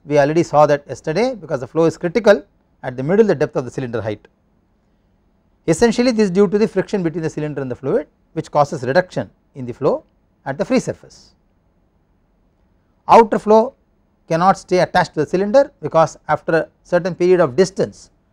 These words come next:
from the cylinder, they gets, the flow gets, remains unaltered and becomes normal. They tend to get separated. This creates low pressure at the cylinder beyond the separation point.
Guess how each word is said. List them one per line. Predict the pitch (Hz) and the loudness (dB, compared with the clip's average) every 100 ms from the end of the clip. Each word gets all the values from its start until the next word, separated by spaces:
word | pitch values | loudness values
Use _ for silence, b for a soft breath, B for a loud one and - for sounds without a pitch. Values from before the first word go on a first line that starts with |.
| _ | _
from | - 180 240 | -4 0 0
the | |
cylinder, | 202 170 156 151 233 - | 0 0 0 -2 -4 -8
they | 151 139 | -4 -2
gets, | 151 180 - _ _ _ _ _ _ | 0 -4 -8 _ _ _ _ _ _
the | 139 139 | -2 0
flow | 190 208 | 4 4
gets, | 165 - - _ - | 4 0 -8 _ -4
remains | 151 156 147 | 0 0 0
unaltered | 147 202 165 117 113 - - | 2 6 6 4 -4 -6 -10
and | 131 | -8
becomes | 123 165 160 | -6 -6 -8
normal. | 113 101 95 _ _ _ _ _ _ _ _ _ - | -12 -16 -18 _ _ _ _ _ _ _ _ _ 0
They | 151 156 | 2 2
tend | - 180 175 | 0 -2 0
to | |
get | 196 - | -2 0
separated. | 127 104 104 _ _ _ _ _ _ _ _ _ _ _ - | -4 -6 -16 _ _ _ _ _ _ _ _ _ _ _ 0
This | 175 | 0
creates | - 175 196 - | 2 2 2 2
low | 165 202 | 2 2
pressure | 170 - | -2 -10
at | 127 | -10
the | - | -10
cylinder | 143 143 190 | -8 -6 -6
beyond | 233 143 143 151 175 | -8 -6 0 2 0
the | |
separation | - 117 123 - 185 | -4 -8 -10 -14 -14
point. | 107 | -16